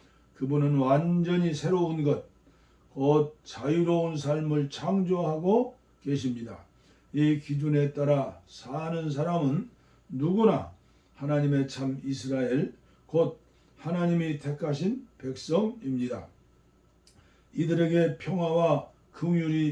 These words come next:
있기를 바랍니다. 아주 솔직히 말씀드리자면 나는 더 이상 이런 말다툼에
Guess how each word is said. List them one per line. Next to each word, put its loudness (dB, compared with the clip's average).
있기를 -2
바랍니다. 0
아주 2
솔직히 -4
말씀드리자면 0
나는 0
더 2
이상 2
이런 4
말다툼에 0